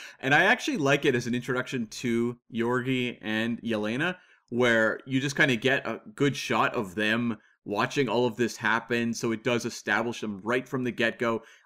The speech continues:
all non-verbally. Like I always say, you know, if you can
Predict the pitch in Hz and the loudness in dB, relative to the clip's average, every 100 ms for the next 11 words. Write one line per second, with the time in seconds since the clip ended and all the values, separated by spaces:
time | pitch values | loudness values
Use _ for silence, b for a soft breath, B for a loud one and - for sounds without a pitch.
0 | B - 120 147 165 139 139 127 110 117 | B -2 2 2 2 2 2 2 2 0
1 | 101 92 - - 107 110 131 135 - 135 | 0 -6 -8 -4 -2 2 2 0 -2 -2
2 | 113 101 101 95 107 113 110 | 0 -2 -6 -8 -4 -4 -4